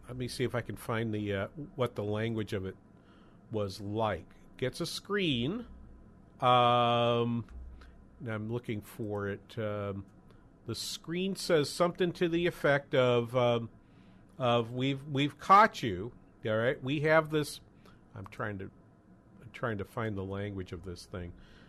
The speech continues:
The screen comes up and says, "Many of your documents, databases, videos, and other important files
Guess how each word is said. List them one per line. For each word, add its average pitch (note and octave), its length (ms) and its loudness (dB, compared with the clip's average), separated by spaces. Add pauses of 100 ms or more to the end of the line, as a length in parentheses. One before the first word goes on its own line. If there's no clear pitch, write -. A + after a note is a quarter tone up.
(240)
The B2+ 80 -2
screen E3 400 2
comes E3 280 2
up C3+ 200 4
and C3 140 0
says, C3 340 2
"Many F3 460 4
of G3 120 4
your F3 200 4
documents, D3+ 800 4
databases, D3 840 0
videos, C#3+ 520 0
and B2 100 0
other B2+ 220 0
important D#3 460 -2
files A2 440 0